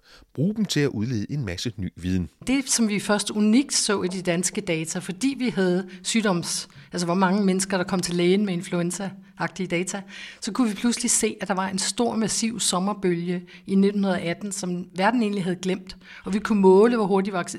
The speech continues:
Speaker 2: vin-, viruset flyttede sig, uden der var nogen immunitet i befolkningen. Og så kunne vi bedre forstå egentlig,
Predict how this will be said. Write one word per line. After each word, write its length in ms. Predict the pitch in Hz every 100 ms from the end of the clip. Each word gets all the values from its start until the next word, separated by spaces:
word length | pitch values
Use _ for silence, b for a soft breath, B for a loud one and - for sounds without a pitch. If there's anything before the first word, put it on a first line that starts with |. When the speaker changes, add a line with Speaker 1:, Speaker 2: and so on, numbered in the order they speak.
| 175 175
Speaker 2:
vin-, 260 | 190 208 196
viruset 360 | 208 208 202
flyttede 420 | 190 196 185 208
sig, 180 | 196 185 -
uden 240 | 220 254
der 80 | 220
var 80 | 180
nogen 220 | 175 196
immunitet 640 | 202 190 180 180 - 180 185
i 20 |
befolkningen. 840 | 170 - 190 214 208 202 202 202 B B B
Og 80 | 180
så 80 | -
kunne 120 | 208
vi 80 | 190
bedre 220 | 196 214
forstå 500 | 208 - - 233 196
egentlig, 400 | 180 170 170